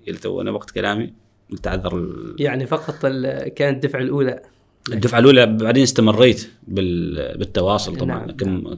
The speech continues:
Speaker 1: كم مرة وكم مرة جبنا أغراض. لكن بعدني عندي شغف إني أزور المعرض هذاك، لأنه حقيقة معرض واسع ومتنوع، وأنا أنصح،
Speaker 2: نعم.
Speaker 1: أنصح جميع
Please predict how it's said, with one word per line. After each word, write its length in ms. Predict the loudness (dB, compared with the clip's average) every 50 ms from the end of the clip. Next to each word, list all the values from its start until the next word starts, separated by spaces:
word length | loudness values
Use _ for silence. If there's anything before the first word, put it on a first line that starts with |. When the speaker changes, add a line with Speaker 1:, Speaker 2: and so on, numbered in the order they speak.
| -8
Speaker 1:
كم 180 | -6 -4 -4 -4
مرة 180 | -4 -6 -8
وكم 180 | -8 -8 -8 -8 -8
مرة 180 | -6 -6 -6
جبنا 280 | -6 -6 -8 -8 -8 -8
أغراض. 380 | -8 -8 -6 -6 -6 -8 -10 _ _ _ _ _ -20 -20 _ -4
لكن 420 | -4 -2 0 0 0 0 -2 -6 -6
بعدني 340 | -4 -2 0 2 2 2 2
عندي 720 | 2 2 0 0 0 0 0 0 0 0 -2 -4 -8 -14 -20 _ _
شغف 340 | -8 -6 -4 -4 -4 -4 -2
إني 360 | -2 -2 -2 -2 -4 -4 -6
أزور 280 | -6 -4 -4 -4 -4 -6
المعرض 520 | -6 -8 -6 -6 -6 -4 -4 -6 -8 -6
هذاك، 320 | -6 -6 -6 -6 -8 -6 -6
لأنه 140 | -6 -6
حقيقة 400 | -4 -4 -4 -4 -4 -4 -8 -8 -12 _ _ _ _ _ _ _ _ _ -6
معرض 340 | -4 -2 -2 -2 -2 -2 -4
واسع 420 | -4 -4 -6 -6 -6 -8 -10 -10 -8
ومتنوع، 520 | -6 -6 -6 -4 -4 -4 -4 -2 -2 -4 -2
وأنا 260 | -2 -2 -2 -2 -2
أنصح، 420 | -4 -4 -4 -6 -10 -12 -14 -18 _ _ _ _ _ _ _ _ _ -20
Speaker 2:
نعم. 160 | -18 -18 -16 -10 -6
Speaker 1:
أنصح 360 | -4 -4 -4 -6 -8 -10 -10
جميع 340 | -8 -6 -4 -2 -2 -4 -4